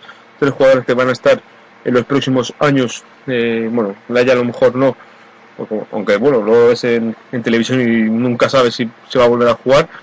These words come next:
pero, san-, pero Silvia y, y Leticia son las, son el futuro de esta posición. Luego van con Cruz, Marta Sargay, Leticia, eh, Lau-, eh, Leonor Rodríguez, eh, bueno, otras tres jugadoras importantísimas, sobre todo el,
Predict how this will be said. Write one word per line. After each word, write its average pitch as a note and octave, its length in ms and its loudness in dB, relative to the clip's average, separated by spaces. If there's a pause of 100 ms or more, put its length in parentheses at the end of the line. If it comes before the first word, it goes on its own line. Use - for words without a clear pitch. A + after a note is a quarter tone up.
(340)
pero, A#2+ 140 0
san-, B2+ 340 0
pero A#2+ 200 0
Silvia C3 360 0
y, A#2+ 460 -4 (300)
y B2+ 40 -4
Leticia A#2+ 360 0
son B2 140 -2
las, A#2+ 260 0
son - 280 -6
el A#2+ 60 -4
futuro C3 220 -2
de B2+ 80 0
esta B2 160 -4
posición. C3 440 0 (760)
Luego C#3+ 180 4
van C#3+ 140 4
con C#3+ 240 0
Cruz, E3+ 340 2 (540)
Marta D3 200 2
Sargay, C#3 600 4 (680)
Leticia, C3+ 580 0
eh, C3 300 2
Lau-, C3+ 320 4
eh, B2+ 420 -2
Leonor C3 300 0
Rodríguez, F#3 460 2 (640)
eh, A2+ 400 0
bueno, A2+ 260 0
otras A#2 220 -2
tres B2+ 140 0
jugadoras B2+ 600 2
importantísimas, C3+ 760 0
sobre B2+ 140 0
todo C3 220 0
el, C3 140 -2